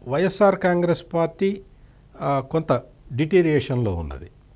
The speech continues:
ఈ రెండు ఆస్పెక్ట్స్‌తో పాటు అక్కడ కాంగ్రెస్ పార్టీ నుంచి వీళ్ళ తమ్మినేని సీతారాము,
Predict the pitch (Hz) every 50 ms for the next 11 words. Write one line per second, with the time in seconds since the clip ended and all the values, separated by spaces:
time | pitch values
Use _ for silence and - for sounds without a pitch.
0 | - - - - - - - - - - - - 151 170 180 175 175 165 165 170
1 | 190 233 247 233 220 208 196 185 175 165 170 170 - - 190 180 - - - -
2 | - 165 151 127 - - 160 175 175 - 160 123 107 120 139 170 196 - _ -
3 | - - - - - - - - - - - - - - - 190 170 - - -
4 | - 139 180 254 302 294 269 233 - - - - 175 170 156 - 156 143 131 123
5 | 123 123 131 123 - - 262 311 269 - - - - - 151 139 147 147 139 131
6 | 123 113 104 98 - - 143 160 170 170 175 165 147 - - 156 151 - 151 135
7 | 139 131 127 120 107 92